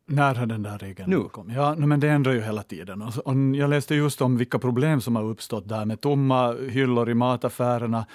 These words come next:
Speaker 1: brist på lastbilschaufförer, allting. De kommer att få ändra de där, lätta på de där restriktionerna hela tiden, för annars så, så, eh, får de inte mat på bordet.
Speaker 2: Ja.
Speaker 1: Så att det kommer att ändra det där. Det där bara är tillfälligt. För snart inser jag att, nej, men vi behöver ju den här arbetskraften hit och dit.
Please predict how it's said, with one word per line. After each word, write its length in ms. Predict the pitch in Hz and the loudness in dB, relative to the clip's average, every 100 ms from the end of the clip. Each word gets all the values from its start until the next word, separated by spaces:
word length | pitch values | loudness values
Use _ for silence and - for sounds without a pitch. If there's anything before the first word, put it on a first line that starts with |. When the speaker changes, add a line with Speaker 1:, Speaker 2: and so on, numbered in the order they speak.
| - - | -20 -6
Speaker 1:
brist 360 | 127 147 - | 0 0 0
på 60 | 131 | 0
lastbilschaufförer, 1300 | 127 135 - 123 117 113 - 123 123 120 120 117 127 | 0 0 0 -2 0 -4 -2 0 0 0 -2 0 -2
allting. 280 | 117 131 | 0 -2
De 60 | 123 | -2
kommer 240 | - 143 | 0 0
att 60 | 143 | 0
få 100 | 143 | 0
ändra 260 | 147 180 156 | 0 2 0
de 120 | 120 | -2
där, 120 | 120 | -2
lätta 400 | 131 165 - - | 0 0 0 -4
på 100 | 110 | -4
de 120 | 101 | -6
där 120 | 101 101 | -6 -6
restriktionerna 760 | 104 - 107 - 123 113 110 | -6 -8 -12 -6 -4 -2 -2
hela 200 | 123 135 | -2 -2
tiden, 220 | 139 127 | 0 -2
för 100 | 123 | 0
annars 220 | 139 147 | 0 0
så, 260 | - 135 120 - - - | -2 0 -2 -4 -20 -16
så, 320 | - 147 135 | -2 2 2
eh, 280 | 127 - 135 - _ _ - - _ - - _ - | 0 -8 -10 -10 _ _ -20 -20 _ -20 -20 _ -20
får 220 | - 156 147 | -6 0 4
de 80 | |
inte 120 | 143 127 | 4 2
mat 300 | 156 127 - | 0 -2 -4
på 100 | 98 | -8
bordet. 520 | 87 113 95 - - _ - | -6 -10 -10 -12 -18 _ -12
Speaker 2:
Ja. 160 | 113 104 | -6 -4
Speaker 1:
Så 120 | 104 | 0
att 140 | 139 127 | 0 0
det 80 | |
kommer 260 | 139 156 143 | 2 4 4
att 180 | 120 113 | 2 0
ändra 380 | 117 107 98 85 | 0 0 -2 -6
det 120 | 85 | -8
där. 200 | 78 80 | -10 -10
Det 100 | 101 | -4
där 120 | 127 | -2
bara 200 | 117 107 | -2 -6
är 40 | |
tillfälligt. 680 | 92 104 90 - 98 92 - | -8 -10 -12 -12 -14 -14 -14
För 100 | - | -10
snart 280 | - 160 - | 0 0 2
inser 280 | 151 131 131 | 0 0 0
jag 80 | 123 | 0
att, 60 | |
nej, 100 | 131 | 0
men 120 | 131 | 0
vi 100 | 123 | 0
behöver 300 | 120 131 123 | 0 0 2
ju 80 | 127 | 2
den 160 | 123 113 | 0 0
här 220 | 135 120 | 2 2
arbetskraften 760 | 104 95 82 85 - 90 - 95 | -2 -6 -10 -12 -12 -12 -10 -8
hit 220 | 104 - | -8 -8
och 60 | |
dit. 220 | 104 98 | -10 -10